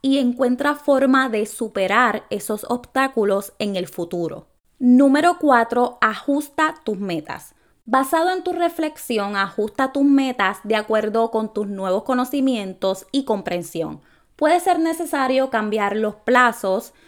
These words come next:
reducir la amplitud de las metas o incluso establecer nuevas metas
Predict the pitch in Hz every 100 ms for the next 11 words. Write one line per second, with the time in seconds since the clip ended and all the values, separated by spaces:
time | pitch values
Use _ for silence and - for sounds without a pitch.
0 | _ - 247 233 220 226 202 208 202 196
1 | - 196 185 214 190 185 165 208 262 254
2 | 196 190 - - _ - 247 240 247 247
3 | 247 302 330 320 233 214 - 220 - 208
4 | 202 202 226 240 240 208 202 247 269 285
5 | 277 269 202